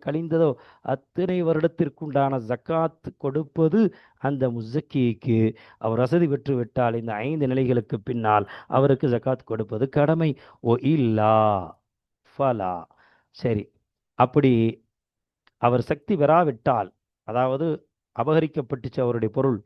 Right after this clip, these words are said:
சூறையாடப்பட்டது, திருடப்பட்டது, பொருள் வீணாகிவிட்டது, கடல்ல வீழ்ந்தது, கடன் நீண்ட நாள் இருக்கிறது, ஆனாலும் அதற்கு பிறகு அவர் வசதி வரவில்லை ஆனால், "ஒயில்லா", அதாவது "ஒயில்லம் யக்திர் அலைஹின்னு" அர்த்தம் இந்த இடத்துல.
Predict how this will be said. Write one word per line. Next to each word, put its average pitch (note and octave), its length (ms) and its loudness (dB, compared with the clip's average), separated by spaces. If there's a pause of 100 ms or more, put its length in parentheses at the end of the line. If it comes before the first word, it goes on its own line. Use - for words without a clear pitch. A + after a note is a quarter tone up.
(400)
சூறையாடப்பட்டது, C#3+ 880 2 (640)
திருடப்பட்டது, D3+ 680 0 (340)
பொருள் D3 320 -2
வீணாகிவிட்டது, D3 680 -2
கடல்ல D3+ 360 0
வீழ்ந்தது, C3+ 560 -2 (120)
கடன் D3 360 -2 (600)
நீண்ட D3+ 220 2
நாள் E3 160 4
இருக்கிறது, C#3 640 4 (360)
ஆனாலும் D#3+ 360 0
அதற்கு D#3 320 0
பிறகு D#3+ 220 0
அவர் C#3 120 -2
வசதி D3 260 -2
வரவில்லை B2 480 -2
ஆனால், G2 440 -8
"ஒயில்லா", A#2 500 4 (400)
அதாவது D3 380 2
"ஒயில்லம் D3 460 0
யக்திர் C3+ 580 0 (560)
அலைஹின்னு" B2 520 0
அர்த்தம் A2 360 -6
இந்த G#2 140 -6
இடத்துல. G2+ 260 -4